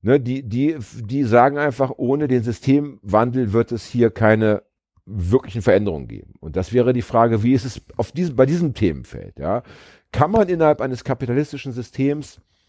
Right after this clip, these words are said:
das ja Eigentum nach wie vor sehr hoch ansiedelt, wenn wir über, äh, Gerichtsurteile sprechen, ja, wenn wir über, über Strafen sprechen, Raubüberfall, äh, im, im Vergleich zu Vergewaltigung, ja, ähm, da gibt's ja schon sehr interessante Unterschiede.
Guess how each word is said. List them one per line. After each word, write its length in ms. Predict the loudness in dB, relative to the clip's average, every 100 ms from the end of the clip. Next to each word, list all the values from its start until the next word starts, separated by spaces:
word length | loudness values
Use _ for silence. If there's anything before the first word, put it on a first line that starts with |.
| _ _
das 200 | -2 2
ja 120 | 0
Eigentum 460 | 4 2 2 -6 2
nach 260 | 2 2
wie 80 | -2
vor 220 | 0 2
sehr 160 | 4 6
hoch 220 | 6 2
ansiedelt, 640 | 0 0 0 -2 -4 -6 -6
wenn 120 | -2
wir 100 | -2
über, 380 | 0 -2 -2 -4 _ -20 -20 _
äh, 340 | 2 4 4 2
Gerichtsurteile 720 | 2 2 0 -2 2 2 0
sprechen, 480 | -8 -8 -8 -10 -8
ja, 140 | -4
wenn 120 | -2
wir 100 | -2
über, 260 | -4 -4 -6
über 180 | -4 -8
Strafen 460 | 0 2 2 -2
sprechen, 480 | -6 -2 -2 -4 -10 -14 _ _
Raubüberfall, 1000 | 2 4 2 0 0 2 4 6 6 2 0
äh, 920 | -4 -4 -6 -12 -18 -20 -20 _ -18
im, 200 | -18 -12
im 120 | -6
Vergleich 360 | -4 0 0 0
zu 140 | -4
Vergewaltigung, 920 | -2 0 4 2 2 -2 -4 -6 -8
ja, 280 | -4 -2 -2 -8 -20 -20 _
ähm, 520 | 2 2 2 -4 -8 -12 _ _ _ _ _ -6
da 160 | -2
gibt's 260 | -2 -4 -2
ja 100 | -4
schon 280 | -2 -4 0
sehr 220 | 4 4
interessante 800 | 2 -4 0 -2 0 0 0 -2
Unterschiede. 680 | -4 -4 -4 -4 0 -2